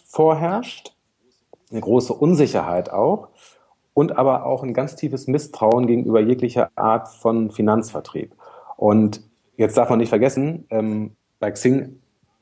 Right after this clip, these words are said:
ähm, arbeiten ja durchweg auch recht schlaue Leute, ganz unterschiedliche Hintergründe, Entwickler, Kulturwissenschaftler, B W Ler,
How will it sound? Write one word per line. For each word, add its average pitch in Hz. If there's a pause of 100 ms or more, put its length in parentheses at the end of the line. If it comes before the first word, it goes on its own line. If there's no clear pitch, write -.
(100)
ähm, 104
arbeiten 113
ja 104
durchweg 117
auch 110 (1080)
recht 104
schlaue 104
Leute, 127 (500)
ganz 120
unterschiedliche 107
Hintergründe, 127 (400)
Entwickler, 123
Kulturwissenschaftler, 120
B 120
W 113
Ler, 117